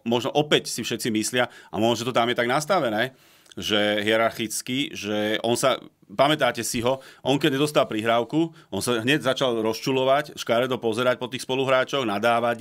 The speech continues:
im, lebo však som tam bol, ja by som ten gól dal. Dnes už to nevidíš na ňom,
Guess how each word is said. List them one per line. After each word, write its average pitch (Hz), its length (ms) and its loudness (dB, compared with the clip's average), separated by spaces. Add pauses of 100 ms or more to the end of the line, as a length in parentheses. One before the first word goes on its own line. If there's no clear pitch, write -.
im, 143 100 -2 (300)
lebo 107 240 0
však 127 160 4
som 131 160 0
tam 120 240 2
bol, 123 160 2
ja 110 80 4
by 113 160 2
som 127 80 0
ten 120 240 -2
gól 107 160 2
dal. 107 320 0 (160)
Dnes 107 160 -2
už 120 80 -4
to 127 160 -2
nevidíš 120 400 -4
na 90 160 -4
ňom, 110 240 -4